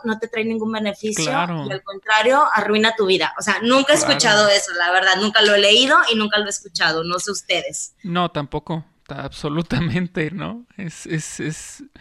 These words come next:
Speaker 2: es algo que yo veo en, en la gente que disfruta de, de salir a, a hacer ejercicio o estar en un gimnasio haciendo ejercicio. Realmente es algo que disfrutan. O sea, pocas veces,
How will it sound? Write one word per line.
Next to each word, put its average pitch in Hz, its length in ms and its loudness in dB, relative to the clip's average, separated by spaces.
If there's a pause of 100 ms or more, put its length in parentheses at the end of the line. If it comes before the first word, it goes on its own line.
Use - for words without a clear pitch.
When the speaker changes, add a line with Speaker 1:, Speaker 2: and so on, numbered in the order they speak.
(340)
Speaker 2:
es 160 160 -6
algo 180 500 0 (540)
que 156 200 -8
yo 175 300 -2
veo 175 440 2
en, 151 220 -6
en 147 200 -8
la 135 100 -6
gente 170 480 -8
que 147 240 -8
disfruta 156 600 -6
de, 135 380 -8
de 143 140 -10
salir 156 480 -2
a, 147 280 0
a 131 80 -8
hacer 143 220 -10
ejercicio 156 720 -8 (280)
o 165 220 0
estar 160 360 -4
en 175 120 -4
un 170 120 -4
gimnasio 147 560 -8 (160)
haciendo 156 340 -8
ejercicio. 165 460 -10 (380)
Realmente 165 580 -4
es 175 140 -8
algo 165 220 -6
que 156 100 -16
disfrutan. 135 680 -10
O 151 100 -12
sea, 156 180 -6
pocas 170 420 -2
veces, 196 560 -6